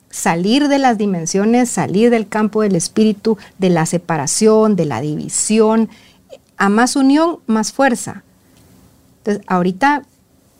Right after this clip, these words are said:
bueno, no es casualidad hacer el programa ahorita, pero es, tenemos que trabajar más la contención,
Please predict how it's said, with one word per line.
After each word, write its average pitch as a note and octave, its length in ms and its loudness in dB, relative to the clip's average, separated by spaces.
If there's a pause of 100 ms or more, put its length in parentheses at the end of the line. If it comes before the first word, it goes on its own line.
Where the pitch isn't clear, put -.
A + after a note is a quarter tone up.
(360)
bueno, F4+ 200 -6
no G3 120 0
es G3 60 -2
casualidad G3+ 420 0
hacer G3 180 -4
el G#3 100 -4
programa F3+ 420 -4
ahorita, G#3+ 280 -2
pero F#3+ 200 -2
es, F#3+ 320 -2 (640)
tenemos F#3 340 0
que A#3 120 -2
trabajar G#3 440 -2
más A3 320 0
la A3+ 160 0
contención, G3+ 1000 0